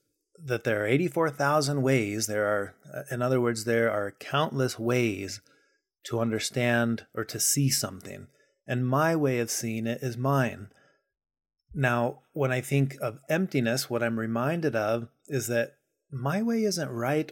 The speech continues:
or wrong. It's just what makes sense to me, but it's, it's empty of meaning. Only I can give it the ultimate meaning that says, "My way is right." That's meaning. Again, it doesn't mean that that's, that that's,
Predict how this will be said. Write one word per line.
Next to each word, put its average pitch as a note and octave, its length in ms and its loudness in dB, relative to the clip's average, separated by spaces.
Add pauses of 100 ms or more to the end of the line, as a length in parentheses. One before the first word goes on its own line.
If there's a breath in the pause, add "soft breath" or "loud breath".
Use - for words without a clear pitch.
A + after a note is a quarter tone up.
or E3+ 260 2
wrong. C3+ 540 0
It's D3+ 180 -4
just - 260 -4
what E3+ 120 -4
makes D#3+ 260 -4
sense G3 280 -2
to - 120 -10
me, F#2+ 240 -14
but C#3 140 0
it's, C#3 260 -2
it's C#3 240 -8
empty C#3+ 340 -2
of A#2 100 -2
meaning. C3 480 -2 (340 soft breath)
Only E3+ 320 2
I D3 160 4
can C#3+ 200 -4
give A#2 180 0
it A#2 180 -2
the A2 300 -8 (320 soft breath)
ultimate B2+ 420 2
meaning A#2 320 -6
that G#2+ 120 -10
says, G#2+ 300 -8
"My C#3 320 0
way C3 260 2
is A2+ 160 -2
right." A2 520 -6 (400 soft breath)
That's - 420 0
meaning. C3+ 600 0
Again, C#3 480 0 (600 soft breath)
it A#2+ 80 -6
doesn't C#3+ 260 4
mean D#3+ 180 0
that D3 140 -4
that's, C#3+ 240 0 (280)
that D3 160 -6
that's, C3+ 260 -2